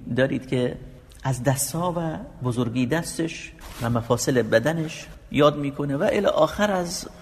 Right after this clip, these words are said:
آراستگی تنش، تنی آراسته داشت. حالا هرچند که میاد در دیگر احادیث که رسول الله صلی الله علیه و سلم شکمی گنده هم نداشت، بلکه شکمش با سینه‌هاش آراسته بود، نه سینه‌هایی هم ضخیمی داشت مثل الان که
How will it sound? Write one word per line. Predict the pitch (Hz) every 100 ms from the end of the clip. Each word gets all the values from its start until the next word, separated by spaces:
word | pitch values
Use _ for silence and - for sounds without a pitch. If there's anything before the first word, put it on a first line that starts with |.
| -
آراستگی | 135 143 135 - 151 175 160
تنش، | - 95 85 - - - -
تنی | - 175 170
آراسته | 113 113 104 -
داشت. | 104 98
حالا | 120
هرچند | 113 127 131
که | 135
میاد | 147 170 117 - - - -
در | 120 107
دیگر | 107 120 120 104
احادیث | 113 107 147 156
که | 135
رسول | 120
الله |
صلی | 113 131
الله |
علیه | 127
و | 123
سلم | 131 139
شکمی | 123
گنده | 110 107 104 117
هم | 101 107
نداشت، | 156 160 147 - -
بلکه | 107 - 120 113 127 - - -
شکمش | - 127 139 127 -
با | 101
سینه‌هاش | - 107 104 117 110 -
آراسته | 113 101 101 - 160
بود، | 151 139 131
نه | 120 135
سینه‌هایی | 135 127 113 110 156 147
هم | 143 127 120
ضخیمی | 131 147 135 131
داشت | 127 117 127 - - - - - - - - - -
مثل | 117 117 90
الان | 101 110 117
که | 113 104 101